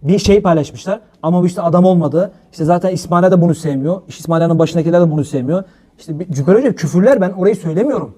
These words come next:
Cübbeli Hoca oraları söyledi. Ben söyleme, söyleyemiyorum.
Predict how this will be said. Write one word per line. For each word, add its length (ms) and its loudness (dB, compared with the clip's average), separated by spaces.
Cübbeli 280 0
Hoca 120 4
oraları 240 4
söyledi. 320 0
Ben 140 0
söyleme, 460 0
söyleyemiyorum. 580 2